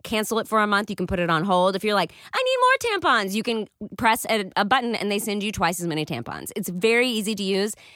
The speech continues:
And they send you a little reminder email to say, "Hey,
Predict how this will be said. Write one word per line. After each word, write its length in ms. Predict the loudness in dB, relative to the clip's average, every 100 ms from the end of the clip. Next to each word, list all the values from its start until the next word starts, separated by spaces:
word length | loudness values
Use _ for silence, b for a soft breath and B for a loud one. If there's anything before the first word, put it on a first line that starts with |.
| B -2
And 260 | 0 -2 b b
they 80 | -4
send 200 | -2 -2
you 100 | 0
a 20 |
little 200 | 0 0
reminder 320 | 0 0 0
email 260 | -2 -2 -2
to 60 |
say, 180 | -2 -4
"Hey, 320 | -2 0 0